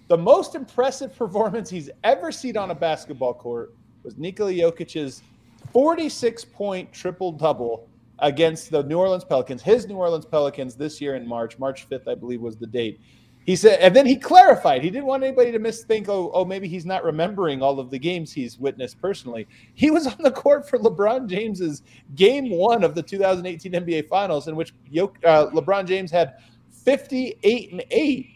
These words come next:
almost unseating, like, the perfect team, um, which, to,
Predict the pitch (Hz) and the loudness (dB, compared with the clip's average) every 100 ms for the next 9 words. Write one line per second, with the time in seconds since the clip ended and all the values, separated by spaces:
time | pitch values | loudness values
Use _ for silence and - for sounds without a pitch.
0 | _ 226 302 330 220 - - 208 196 - | _ 6 6 8 4 2 -2 -2 -2 -8
1 | 233 240 208 160 151 170 131 - 214 175 | -8 -6 -2 -2 -2 -4 -6 -2 -2 -4
2 | - - 202 151 131 - _ _ _ 156 | -8 -8 -8 -6 -8 -14 _ _ _ 8
3 | 151 147 139 131 139 165 - 175 | 10 10 6 -2 -6 -6 -6 -8